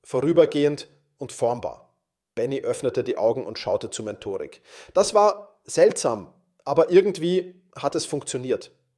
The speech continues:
„Natürlich hat es das“, sagte Mentorik. „Das war der erste Schritt, Benny. Wenn du lernst, deine Gedanken bewusst wahrzunehmen, kannst du sie beeinflussen.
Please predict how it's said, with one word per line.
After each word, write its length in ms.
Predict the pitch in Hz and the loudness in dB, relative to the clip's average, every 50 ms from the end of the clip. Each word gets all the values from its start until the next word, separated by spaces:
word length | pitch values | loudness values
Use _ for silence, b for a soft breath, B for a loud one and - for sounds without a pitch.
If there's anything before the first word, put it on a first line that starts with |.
| _ _ _ _ _ _ - | _ _ _ _ _ _ -16
„Natürlich 480 | 104 98 - - 208 220 185 131 - | -16 -4 2 4 6 6 6 4 0
hat 120 | 113 107 - | -4 -8 -8
es 120 | 104 - | -8 -10
das“, 400 | - - - - - - - _ _ _ _ _ _ | -10 -12 -10 -12 -14 -16 -16 _ _ _ _ _ _
sagte 320 | _ - - 98 - - 110 | _ -16 -16 -14 -12 -12 -12
Mentorik. 580 | 101 101 95 - - 82 76 - - - - _ b b b b b b b | -12 -12 -14 -12 -12 -12 -12 -12 -14 -18 -20 _ b b b b b b b
„Das 220 | - 135 165 - | -4 -4 -2 0
war 120 | - 160 151 | 0 0 2
der 160 | 156 151 - | 2 2 2
erste 320 | 143 147 151 151 - - | 4 2 2 2 0 -4
Schritt, 360 | - - - 156 180 175 - - | -6 -2 0 0 0 0 -2 -6
Benny. 280 | 104 98 95 87 85 b b b b b b | -6 -6 -6 -8 -14 b b b b b b
Wenn 180 | - 131 147 | 0 0 0
du 120 | 143 156 147 | 0 0 0
lernst, 500 | 135 139 143 170 190 185 - - - - - | 2 4 4 4 2 -2 -4 -6 -10 -8 -8
deine 220 | 143 135 143 143 | -6 -4 -4 -4
Gedanken 600 | 131 143 139 - 135 123 180 180 180 - 180 143 | -4 -4 -4 -2 -2 -2 -2 -4 -6 -6 -8 -6
bewusst 560 | 135 139 123 123 170 220 214 - - - 123 | -6 -6 -6 -4 -4 -6 -6 -6 -10 -8 -6
wahrzunehmen, 680 | 131 120 - - - - 143 120 117 127 143 165 170 165 | -2 -2 -2 -2 -2 -2 -4 -4 -4 -2 -4 -4 -4 -6
kannst 360 | - - 143 160 170 - - | -10 -10 -8 -8 -8 -6 -6
du 60 | 180 | -6
sie 160 | - - 170 | -6 -4 -2
beeinflussen. 680 | 160 170 - 120 156 180 - - 113 107 - - 107 - | 0 0 0 0 -2 -6 -6 -6 -10 -10 -10 -12 -16 -18